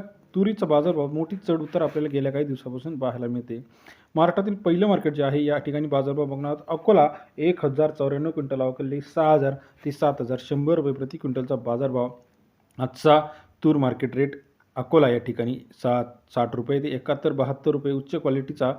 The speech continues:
तूर आपल्याला पाहायला मिळतं. अमरावती पंचवीसशे चाळीस क्विंटल अवकलले सहा हजार चारशे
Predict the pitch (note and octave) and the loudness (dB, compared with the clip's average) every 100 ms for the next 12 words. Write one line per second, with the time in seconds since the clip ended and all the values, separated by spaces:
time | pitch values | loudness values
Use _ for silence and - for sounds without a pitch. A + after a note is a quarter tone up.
0 | - _ _ _ F#3 G3 G#3 C3 C3+ C#3+ | -8 _ _ _ 2 2 2 -2 0 0
1 | C#3 B2 B2 B2 B2+ B2+ D3+ F3+ G#3 F#3+ | 0 0 0 -2 -4 2 4 4 4 0
2 | E3 E3+ - F#3 D#3 D#3+ E3+ E3+ E3 D#3+ | 0 -2 -4 0 2 2 0 -4 -2 0
3 | D#3+ D#3 D#3+ - C#3 B2+ B2 - C3+ C3+ | 0 0 -2 0 0 0 -2 0 -2 0
4 | C3 | -4